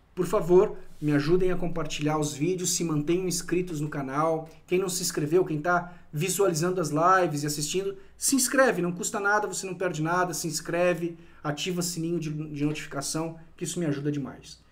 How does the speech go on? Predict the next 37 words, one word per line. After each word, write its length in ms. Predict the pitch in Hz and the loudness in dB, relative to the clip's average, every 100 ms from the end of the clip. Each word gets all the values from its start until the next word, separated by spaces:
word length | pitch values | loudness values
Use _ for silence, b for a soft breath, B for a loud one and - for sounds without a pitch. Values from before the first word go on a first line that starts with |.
| b b b b b b b - | b b b b b b b -10
O 80 | - | 0
Kleber, 360 | 226 202 170 | 6 6 6
sugiro 600 | 156 285 190 262 277 - - | 2 0 0 0 0 -4 -2
dar 280 | 165 202 | 4 6
uma 120 | 190 160 | 6 4
olhada 560 | 151 156 165 202 208 B B | 4 4 4 2 -2 B B
no 80 | 214 | 4
relatório 420 | 247 254 262 262 | 6 6 6 6
Focus 500 | - - 247 233 160 | 4 4 6 6 0
do 60 | 147 | -2
Banco 240 | 170 180 | 0 0
do 80 | 180 | 0
Brasil 240 | 185 175 | 0 0
Central 420 | 185 190 170 190 190 | -2 -4 0 2 2
em 60 | |
treze 260 | 180 180 175 | 2 2 2
do 60 | 180 | 2
doze. 560 | 180 214 208 147 120 B B B | 6 8 8 2 -6 B B B
O 40 | 170 | 2
mercado 380 | 175 180 196 202 | 4 6 4 4
prevê 240 | 196 202 | 2 2
crescimento 480 | 202 196 196 202 - | 2 0 -2 -4 -4
do 100 | 196 | -6
pib 300 | - 220 196 | -6 -8 -8
de 100 | 185 | -8
um 60 | 190 | -6
ponto 240 | 202 180 | -6 -2
doze 340 | 175 196 190 | 4 6 6
pra 180 | - 190 | 2 -2
dois 240 | 160 185 185 | 2 4 4
ponto 240 | 185 175 | 0 -4
vinte 140 | 170 | -4
e 40 | 170 | -4
cinco, 340 | - 202 165 | -4 -6 -6
porém 260 | 147 143 160 | -4 -2 -2
essa 180 | 170 190 | -2 -4
diferença 720 | 175 - 202 202 196 202 | -4 -4 -2 0 -2 -4